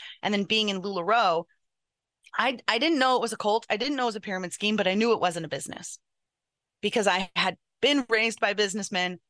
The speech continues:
I had been a business person my whole life, an entrepreneur my whole life. And I was like, "This is not how you treat people who are, who are your, the people that are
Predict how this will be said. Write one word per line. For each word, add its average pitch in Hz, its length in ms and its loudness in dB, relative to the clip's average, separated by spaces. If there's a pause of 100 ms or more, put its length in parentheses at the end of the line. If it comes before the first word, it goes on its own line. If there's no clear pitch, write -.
(400)
I 185 80 0
had 170 240 -2
been 254 180 4
a 254 60 2
business 220 340 0
person 196 320 -4
my 175 140 2
whole 220 200 2
life, 185 320 0 (120)
an 185 120 -8
entrepreneur 208 540 -2
my 165 300 -4
whole 202 180 0
life. 170 280 0 (680)
And 190 100 0
I 202 80 0
was 202 120 0
like, 165 240 0
"This 220 180 0
is 208 80 -8
not 185 160 0
how 180 100 -2
you 165 140 -4
treat 156 240 -6
people 202 500 -2 (580)
who 208 120 2
are, 185 160 2 (120)
who 233 120 2
are 190 160 4 (320)
your, 226 220 -2 (480)
the 262 120 -2
people 320 220 0
that 320 120 2
are 320 120 2